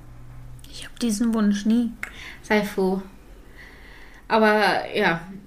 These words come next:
Speaker 2: wenn ich Kinder habe, dann habe ich sie von Montag bis Freitag und auch nur acht Stunden, dann kann ich sie da ihren Eltern wieder zurückgeben.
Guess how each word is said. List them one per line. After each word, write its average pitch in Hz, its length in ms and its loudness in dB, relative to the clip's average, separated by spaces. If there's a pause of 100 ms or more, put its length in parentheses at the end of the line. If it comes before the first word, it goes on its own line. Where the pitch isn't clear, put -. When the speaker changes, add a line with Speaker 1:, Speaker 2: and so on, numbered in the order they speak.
(200)
Speaker 2:
wenn 254 280 0
ich 220 100 -6
Kinder 220 260 2
habe, 196 320 2
dann 196 200 -4
habe 185 140 -2
ich 180 60 -8
sie 180 240 -2
von 175 220 -6
Montag 180 240 -6
bis - 180 -14
Freitag - 460 0
und 185 120 -10
auch - 160 -6
nur 190 140 -6
acht - 160 -10
Stunden, 208 320 -2
dann 175 100 -2
kann 165 160 -6
ich 165 120 -6
sie - 100 -8
da - 80 -8
ihren - 320 -4
Eltern 165 340 -4
wieder 156 180 -8
zurückgeben. - 600 -10